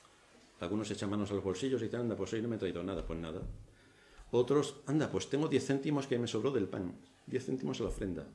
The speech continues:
Hermano, si tú en la ofrenda echas lo que te sobra, estás violando todos los mandamientos.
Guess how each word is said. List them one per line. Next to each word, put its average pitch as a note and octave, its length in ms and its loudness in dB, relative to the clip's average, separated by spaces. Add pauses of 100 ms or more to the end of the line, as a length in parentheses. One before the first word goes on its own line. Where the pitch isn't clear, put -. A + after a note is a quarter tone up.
Hermano, G#2 280 0
si F#2+ 120 -2
tú D#3+ 200 2
en C#3 160 4
la C3 60 6
ofrenda G#2+ 280 4
echas A#2 200 0
lo A2 100 0
que G2 60 0
te F2+ 140 4
sobra, F#3+ 360 2 (680)
estás G#2+ 280 2
violando A2+ 320 4
todos A2 160 2
los F2 100 4
mandamientos. E2 560 -4